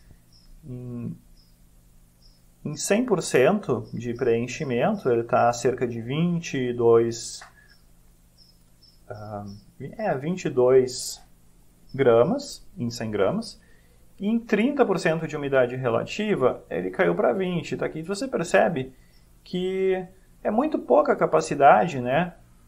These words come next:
Passar de, de entre vinte e vinte e dois, certo? Não tem muita diferença. Isso quer dizer que já tá quase todos os sítios preenchidos, né? Tem muito pouco sítio livre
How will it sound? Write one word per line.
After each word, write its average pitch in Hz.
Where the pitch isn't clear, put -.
Passar 156
de, 156
de 135
entre 147
vinte 165
e 202
vinte 196
e 254
dois, 135
certo? 127
Não 135
tem 160
muita 175
diferença. 139
Isso 143
quer 160
dizer 143
que 160
já 151
tá 151
quase 208
todos 202
os 175
sítios 170
preenchidos, 117
né? 117
Tem 131
muito 170
pouco 175
sítio 170
livre 156